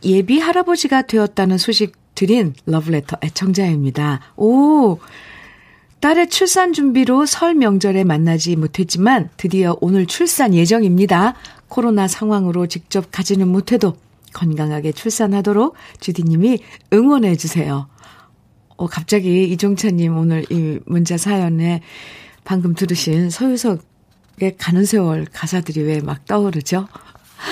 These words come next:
네. 아, 우리 또 이렇게 새로운 생명이 태어나고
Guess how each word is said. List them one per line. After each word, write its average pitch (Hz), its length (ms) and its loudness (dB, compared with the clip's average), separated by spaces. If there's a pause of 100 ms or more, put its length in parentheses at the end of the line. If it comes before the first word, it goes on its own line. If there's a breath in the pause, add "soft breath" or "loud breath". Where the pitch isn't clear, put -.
(260 loud breath)
네. 165 880 0 (480 loud breath)
아, 202 480 2
우리 180 140 -6
또 220 160 -2
이렇게 208 640 -2 (180)
새로운 269 380 0
생명이 247 440 0
태어나고 214 800 -2